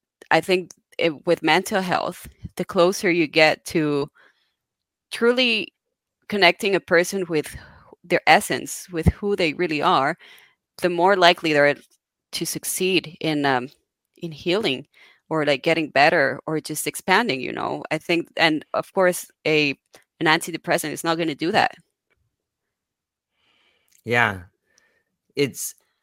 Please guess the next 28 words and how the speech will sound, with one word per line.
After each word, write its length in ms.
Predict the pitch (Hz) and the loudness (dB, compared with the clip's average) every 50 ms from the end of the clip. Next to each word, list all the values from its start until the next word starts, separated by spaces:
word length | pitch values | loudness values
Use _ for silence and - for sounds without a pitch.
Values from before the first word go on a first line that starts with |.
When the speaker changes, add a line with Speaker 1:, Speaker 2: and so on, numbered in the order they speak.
| _ - | _ -8
Speaker 2:
the 160 | 123 139 131 | -4 -4 -4
brain 500 | 113 - 139 151 175 196 214 226 233 202 | -4 -2 0 0 2 4 2 2 2 0
chemistry 540 | - 151 151 151 151 131 - - - 113 107 | -2 -2 -2 -2 -2 -2 -4 -4 -6 -4 -2
and 100 | 107 110 | -2 -4
the 40 | |
different 420 | 104 98 - 160 156 - 165 143 123 | -4 -4 -4 -6 -2 -2 -2 -2 0
neurotransmitters 1160 | 135 135 139 135 127 113 - - - 113 117 123 120 104 113 110 104 98 95 95 92 92 95 | 0 0 0 0 0 -2 -4 -8 -8 -4 -4 -4 -4 -4 -2 -2 -2 0 0 0 -2 -2 -2
that 400 | 104 101 95 92 90 92 - _ _ _ _ _ _ _ _ _ _ _ | -2 -2 0 0 -2 -4 -6 _ _ _ _ _ _ _ _ _ _ _
just 180 | - 127 110 107 98 104 101 - - _ | -10 -8 -8 -8 -8 -12 -14 -18 -14 _
coursing 520 | - - - 170 180 180 - - 170 160 | -8 -2 6 8 8 8 10 8 6 4
through 180 | - - 147 139 | 4 4 6 8
our 120 | 131 127 | 8 8
brain. 480 | 120 110 - 117 123 123 120 123 123 143 | 6 4 0 0 2 2 2 2 2 2
Like, 140 | 147 156 156 | 0 2 2
it, 240 | 190 180 - - 131 | 2 0 0 0 2
the 140 | 180 175 | 4 4
whole 360 | 143 127 135 233 269 285 277 233 | 4 4 4 4 6 6 8 8
idea 600 | 214 208 190 160 127 127 151 160 160 156 143 131 | 8 8 6 4 2 0 2 6 6 8 8 6
of 120 | 113 110 | 4 4
it, 300 | 110 104 104 92 - - _ | 2 2 2 0 -2 -8 _
Natalia, 360 | 117 113 - 117 107 113 117 | -14 -10 -4 -2 -2 -2 -2
is 80 | 117 - | 0 2
so 140 | 214 214 | 2 2
fascinating 840 | 208 - - - 147 139 147 147 139 - 139 117 110 101 101 95 92 | 2 2 0 2 2 4 4 2 0 -2 -4 -2 -2 -2 -2 -4 -6
to 120 | - 104 | -8 -8
me. 220 | 95 95 95 98 101 | -6 -6 -4 -4 -4
And 140 | 101 98 92 _ _ _ _ _ _ _ _ _ _ | -6 -6 -8 _ _ _ _ _ _ _ _ _ _
the, 100 | 165 180 | -6 -6